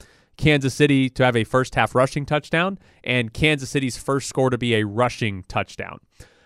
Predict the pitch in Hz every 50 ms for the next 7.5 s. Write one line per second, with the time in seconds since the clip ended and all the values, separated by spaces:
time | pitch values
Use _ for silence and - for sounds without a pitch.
0 | _ _ _ _ _ - 127 139 139 - 139 120 - - - 160 165 - - 180
1 | 175 151 - - - 147 143 147 147 165 160 139 135 135 139 - - 143 135 135
2 | 131 120 113 - - - - 127 127 139 170 202 247 254 _ _ _ _ _ _
3 | _ _ _ _ _ _ _ _ _ _ _ _ _ _ _ _ - 120 - -
4 | - 156 160 151 143 - 147 - - - - 123 127 127 123 - - 127 120 113
5 | 104 92 90 98 92 90 90 92 98 98 - - 107 101 98 95 - - - 113
6 | 98 95 95 95 92 - - 98 92 98 92 - - - 90 90 90 90 90 90
7 | 90 85 - - 80 - 95 - - -